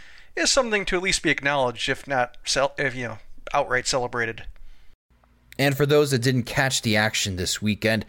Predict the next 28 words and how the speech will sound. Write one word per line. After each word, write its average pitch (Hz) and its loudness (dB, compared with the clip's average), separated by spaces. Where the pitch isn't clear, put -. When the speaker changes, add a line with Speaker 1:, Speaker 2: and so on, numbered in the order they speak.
Speaker 2:
the 135 2
White 196 4
Sox 170 2
won 151 6
games 135 2
one 123 4
and 107 0
two. 143 6
Game 139 4
one, 120 6
the 117 0
White 185 6
Sox 180 2
had 151 6
a 117 4
comfortable 139 2
lead. 110 4
They 107 6
were 117 8
up 120 4
seven 165 4
to 127 6
two, 123 4
but 101 4
Aaron 175 4
Bummer 143 6
had 113 4
struggles, 113 2